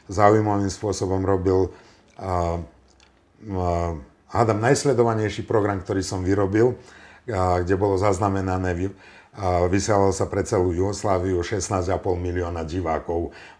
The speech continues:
a, zaznamenali akože v s-, a, u-, úradnej sledovanosti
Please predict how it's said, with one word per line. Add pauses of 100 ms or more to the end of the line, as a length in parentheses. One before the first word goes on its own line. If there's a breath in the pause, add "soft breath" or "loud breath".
a, (240 loud breath)
zaznamenali
akože
v
s-,
a,
u-,
úradnej
sledovanosti